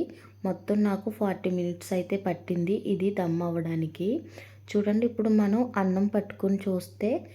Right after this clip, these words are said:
ఇలా పలుకు లేకుండా మెత్తగా అయితే ఉంటుంది. అలాగైతే అయిపోయినట్టే. అప్పటికి మీకు తెలియలేదు అనుకుంటే ఏదన్నా చాక్ తీసుకుని ఇలా ఒక పక్క నుంచి లోపలికల్లా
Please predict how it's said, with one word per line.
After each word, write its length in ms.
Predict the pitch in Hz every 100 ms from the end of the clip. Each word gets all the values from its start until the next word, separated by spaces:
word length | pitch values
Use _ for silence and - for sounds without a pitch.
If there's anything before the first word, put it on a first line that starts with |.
| - - -
ఇలా 200 | 196 214
పలుకు 400 | 214 202 180 202
లేకుండా 460 | 196 185 185 180 208
మెత్తగా 440 | 226 202 - 170
అయితే 280 | 185 175 196
ఉంటుంది. 560 | 196 175 165 170 165 202 240
అలాగైతే 580 | 196 180 180 180 170 -
అయిపోయినట్టే. 720 | 202 170 - 175 170 165 - 196 330 - - - - 190
అప్పటికి 380 | 190 190 196 220
మీకు 240 | 226 226
తెలియలేదు 600 | 208 190 190 190 185 196 190
అనుకుంటే 540 | 180 175 180 175 226 233
ఏదన్నా 380 | 196 175 190 208
చాక్ 360 | 208 180 165 - -
తీసుకుని 600 | 190 - - 165 165 170 - - - - - - - -
ఇలా 240 | 185 190 190
ఒక 260 | 196 190 -
పక్క 320 | - 175 -
నుంచి 380 | 180 185 185 -
లోపలికల్లా 720 | 208 185 175 190 175 180 175